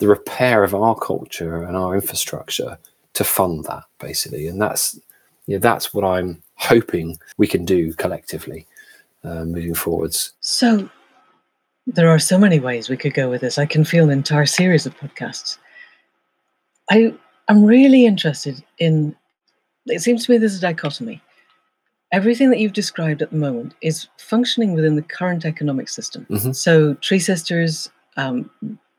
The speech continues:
Speaker 2: the refugee camps, the reforesting in Sumatra, presumably are all being funded somehow within what is essentially an extractive model.
Speaker 1: Yeah.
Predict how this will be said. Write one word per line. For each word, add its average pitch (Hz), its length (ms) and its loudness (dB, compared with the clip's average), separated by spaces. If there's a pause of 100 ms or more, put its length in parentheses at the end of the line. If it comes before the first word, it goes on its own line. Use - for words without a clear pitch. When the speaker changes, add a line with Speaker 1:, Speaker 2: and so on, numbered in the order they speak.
(280)
Speaker 2:
the 139 80 -4
refugee 139 480 -4
camps, 160 500 -4 (300)
the 135 320 -2
reforesting 147 760 0
in 135 80 2
Sumatra, 135 480 -2
presumably 190 720 2
are 147 120 4
all 151 160 2
being 151 380 4 (640)
funded 160 420 2
somehow 113 400 -6 (1080)
within 165 640 2 (120)
what 185 180 -2
is 277 160 2
essentially 180 500 -2
an 135 100 2
extractive - 800 -4 (1120)
model. 127 400 -2 (1080)
Speaker 1:
Yeah. - 160 -8